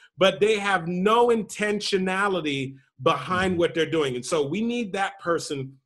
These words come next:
Speaker 1: to become focused. We need that person to be thinking about, like, Okay, look, if you're gonna make a point, what's the story you're gonna share? And if you're gonna tell a story,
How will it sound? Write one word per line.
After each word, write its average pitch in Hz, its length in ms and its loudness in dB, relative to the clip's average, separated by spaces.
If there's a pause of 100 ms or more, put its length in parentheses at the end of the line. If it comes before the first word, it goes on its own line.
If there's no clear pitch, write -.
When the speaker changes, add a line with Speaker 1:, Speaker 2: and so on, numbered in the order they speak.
(140)
Speaker 1:
to 156 100 -4
become 135 440 -4
focused. 131 460 -2
We 127 80 -2
need 190 220 2
that 196 160 -4
person 160 260 -2
to 147 40 -2
be 135 140 -4
thinking 151 200 0
about, 127 200 0
like, 123 280 -4
Okay, 139 420 4 (200)
look, 143 280 4
if 120 180 -4
you're 123 140 2
gonna 160 400 6
make 175 300 4
a 165 60 4
point, 135 500 0 (260)
what's 175 280 2
the 180 100 -4
story 151 360 2
you're 139 120 0
gonna 120 160 0
share? - 320 -4 (460)
And 180 120 6
if 165 120 0
you're 143 120 6
gonna 190 280 4
tell 165 260 2
a 135 60 0
story, 165 580 0